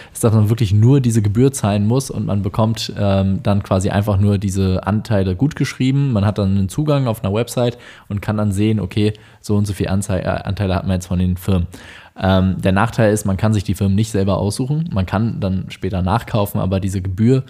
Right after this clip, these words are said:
äh, oder dieser Beitrag, der wird von denen in Firmen investiert, die, die sich auch nur aussuchen. Und ich glaube, Angel Business Club hat jetzt irgendwie aktuell fünfzehn, äh, Startups im Portfolio. Das heißt, da ist jetzt, äh, und, und das wird dann auch gleichmäßig <laughs> irgendwie in alle investiert.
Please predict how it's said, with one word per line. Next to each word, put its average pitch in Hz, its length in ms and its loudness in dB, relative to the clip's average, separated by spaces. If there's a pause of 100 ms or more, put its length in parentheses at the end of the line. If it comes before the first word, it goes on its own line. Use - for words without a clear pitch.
(280)
äh, - 80 -2
oder 98 220 4
dieser 95 260 0
Beitrag, 107 480 0
der 95 140 0
wird 101 160 -2
von 98 260 0
denen 120 380 2 (340)
in 107 260 2
Firmen 113 380 0
investiert, 107 800 -2 (340)
die, 101 220 0
die 117 140 2
sich 120 240 -2
auch 110 180 0
nur 101 180 0
aussuchen. 110 460 0
Und 98 180 -2
ich - 120 -16
glaube, 95 400 -2
Angel 95 200 -2
Business 95 280 -6
Club 92 180 -6
hat 95 140 -4
jetzt 90 120 -6
irgendwie 92 200 -2
aktuell 90 260 -4
fünfzehn, 95 480 -4 (580)
äh, 92 380 2
Startups 98 680 -2
im 95 360 -2
Portfolio. 117 680 2
Das 95 180 -2
heißt, 92 280 0
da 95 60 -2
ist 92 140 -4
jetzt, - 340 -12
äh, 101 340 -4 (120)
und, 107 200 0
und 104 140 0
das 101 100 0
wird 110 160 2
dann 110 80 2
auch 101 140 2
gleichmäßig 110 600 2
<laughs> - 40 -10
irgendwie 104 380 0
in 98 120 0
alle 101 340 0
investiert. 104 580 -2